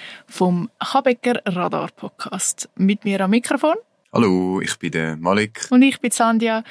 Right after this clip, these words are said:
Speaker 1: Creative Consultant bei Habecker. Malik, heute haben wir ein ernstes Thema.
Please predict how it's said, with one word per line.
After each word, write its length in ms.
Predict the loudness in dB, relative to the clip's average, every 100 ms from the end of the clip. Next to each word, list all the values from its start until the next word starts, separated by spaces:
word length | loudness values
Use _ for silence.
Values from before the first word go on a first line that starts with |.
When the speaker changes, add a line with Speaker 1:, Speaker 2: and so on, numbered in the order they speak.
| -20 -16
Speaker 1:
Creative 420 | -2 0 0 -4 -2
Consultant 600 | -2 0 -2 -2 -8 -8
bei 80 | -10
Habecker. 480 | -8 -12 -14 -16 -18 _ _ _
Malik, 380 | 0 0 -2 -2
heute 240 | -2 0
haben 60 | 0
wir 200 | 0 -2
ein 140 | -4
ernstes 540 | -2 -2 -2 -2 -2 -4
Thema. 480 | -2 -2 -2 -6